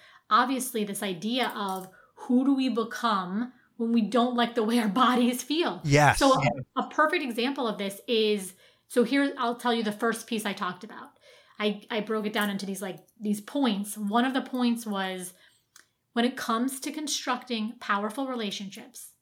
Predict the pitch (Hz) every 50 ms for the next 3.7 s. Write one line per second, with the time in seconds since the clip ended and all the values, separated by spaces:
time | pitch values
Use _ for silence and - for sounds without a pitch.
0 | _ _ _ _ _ _ _ _ _ _ _ _ _ _ _ _ 226 240 247 247
1 | - 262 247 233 214 220 214 190 180 196 196 226 320 359 349 - - - - _
2 | _ _ _ _ _ - 247 269 285 302 311 302 262 269 262 269 262 247 240 240
3 | 226 226 214 214 202 190 185 180 180 - 226 - - _